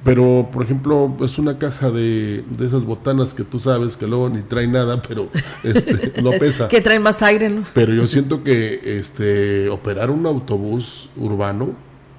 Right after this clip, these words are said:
Speaker 1: sí está difícil, ¿eh? Porque, pues, tanto que mueves la mano para los cambios, ¿no?
Speaker 2: Sí.
Speaker 1: Que son muy continuos. Habrá que ver. Y, y señores dueños de esta empresa de servicio urbano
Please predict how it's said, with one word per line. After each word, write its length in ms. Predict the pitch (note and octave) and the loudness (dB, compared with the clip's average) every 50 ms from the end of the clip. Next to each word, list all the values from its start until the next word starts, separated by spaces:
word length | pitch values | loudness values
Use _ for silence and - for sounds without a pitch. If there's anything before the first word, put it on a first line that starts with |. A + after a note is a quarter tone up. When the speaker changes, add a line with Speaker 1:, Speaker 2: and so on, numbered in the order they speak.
| - - | -20 -20
Speaker 1:
sí 320 | - - - G2 F#2+ G2 A2 | -18 -14 -12 -10 -8 -6 -6
está 240 | A2 - - C#3 C3+ | -6 -6 -6 -4 -4
difícil, 540 | B2+ - - A#2 B2+ B2 - - - - | -4 -4 -4 -6 -8 -6 -8 -10 -10 -10
¿eh? 40 | C3 - - - - - - - | -12 -14 -16 -20 -20 -20 -12 -8
Porque, 540 | G#2+ G#2 F#2+ - - G#2 G2+ G2 G2 F#2+ - - - - - - - - - - - - | -6 -6 -6 -6 -4 -4 -2 -2 -4 -6 -8 -12 -16 -20 -20 -14 -12 -12 -12 -12 -10 -8
pues, 160 | G#2+ G2 - | -8 -8 -6
tanto 380 | - A#2+ A#2+ B2+ B2+ C3+ C3+ C3+ | -4 -2 -2 0 -2 -2 -4 -2
que 100 | B2+ A2 G2 G#2+ A2+ A#2 A#2+ C3+ B2+ | -4 -6 -6 -6 -10 -12 -14 -12 -10
mueves 380 | A#2 A2 A2 A2+ A#2+ B2+ B2 | -8 -4 -2 0 0 0 0
la 100 | A#2 A2 G2+ | 0 -2 -2
mano 280 | G2 G#2 A#2 B2 A2+ | -4 -2 -2 -2 -4
para 220 | - - G#2 G2+ G2 | -4 -4 -6 -6 -6
los 180 | G2 F2+ - | -6 -8 -6
cambios, 380 | - A#2+ A#2 B2 C3 C3 B2 A2+ | -4 -4 -2 0 2 0 0 0
¿no? 160 | A2+ B2 C3 - - - - - | -2 -4 -6 -8 -14 -18 -18 -16
Speaker 2:
Sí. 220 | - - D#3+ D3 C#3+ | -10 -6 -6 -4 -4
Speaker 1:
Que 80 | - | -2
son 160 | D#3+ F3 A#2+ | 0 2 4
muy 180 | A#2+ B2 B2+ A2+ | 4 4 4 4
continuos. 680 | A2 B2 A2 G2+ G#2 A#2 A#2 B2 C#3 D#3 - - - - - - - - - - - - - - - - - - | 2 0 -2 -2 -2 -2 -2 -2 -4 -4 -8 -10 -16 -20 -20 -20 -20 -20 -20 -20 -20 -20 -20 -20 -20 -20 -16 -10
Habrá 440 | - G#2 G#2 G2+ G2 G2 G2+ G2+ G#2+ | -6 -6 -4 -4 -4 -4 -6 -6 -4
que 120 | - C3 A#2 | -2 -2 0
ver. 300 | A2 A2+ A#2 - - - | 0 0 -2 -2 -4 -6
Y, 240 | A#2+ A#2 A2+ B2 C3 - - | -6 -6 -4 -6 -6 -8 -6
y 140 | B2 A#2+ A2 | -6 -6 -4
señores 840 | G2+ - - A2+ A#2 B2 B2+ B2+ C3 C3 B2+ B2+ - - - - - | -4 -4 -4 -2 0 2 2 4 4 4 2 2 -2 -8 -14 -12 -10
dueños 460 | B2+ A2 A#2 A#2+ A#2+ B2 B2 A#2 G2+ | -6 -2 -2 0 0 0 0 0 0
de 100 | A#2 A2+ | -2 -4
esta 180 | G#2+ - - A#2 | -4 -4 -4 -4
empresa 520 | G#2+ G2 - A2 A2+ G#2+ - - A#2 G#2+ | -4 -4 -4 -4 -2 -2 -2 -2 -2 -2
de 280 | G2 F#2+ F#2 F2 F2 F2+ - | -2 -2 -4 -8 -10 -12 -10
servicio 440 | - - G#2 G#2+ G#2+ G2 F#2 A#2 G#2 | -8 -6 -4 -4 -4 -2 -2 -2 -2
urbano 300 | G#2 G#2+ G#2 G#2+ F#2+ | 0 -2 -2 -4 -6